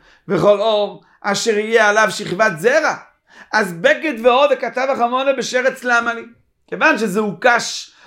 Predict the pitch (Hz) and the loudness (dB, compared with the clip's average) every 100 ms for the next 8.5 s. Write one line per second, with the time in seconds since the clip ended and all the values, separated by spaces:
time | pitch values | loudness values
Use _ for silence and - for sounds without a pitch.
0 | - 220 233 208 214 185 294 240 247 285 | -8 -6 -4 -4 -4 2 2 2 0 -2
1 | 254 262 240 226 339 269 277 214 220 185 | -2 -2 -2 -2 -2 2 2 2 -2 -6
2 | 202 202 208 208 202 196 - _ _ _ | -8 -8 -6 -2 -2 -4 -16 _ _ _
3 | _ _ _ - - 160 180 220 254 294 | _ _ _ -16 -10 -4 0 0 2 2
4 | 294 262 240 220 233 220 190 _ _ _ | 4 4 2 -4 -8 -8 -12 _ _ _
5 | _ _ _ _ _ _ _ _ _ - | _ _ _ _ _ _ _ _ _ -6
6 | 170 170 196 240 269 277 233 185 180 214 | -2 0 4 4 4 0 -2 -2 0 0
7 | 226 226 208 208 170 - _ _ _ - | 0 0 2 2 0 -6 _ _ _ -8
8 | 170 156 160 226 202 | -4 -2 0 2 2